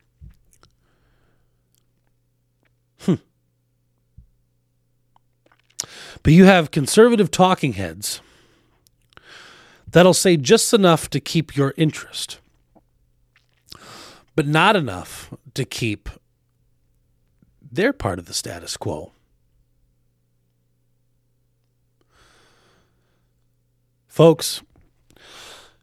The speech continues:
<clears throat> the time of silence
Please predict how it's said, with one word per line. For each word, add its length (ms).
<clears throat> 80
the 120
time 520
of 120
silence 880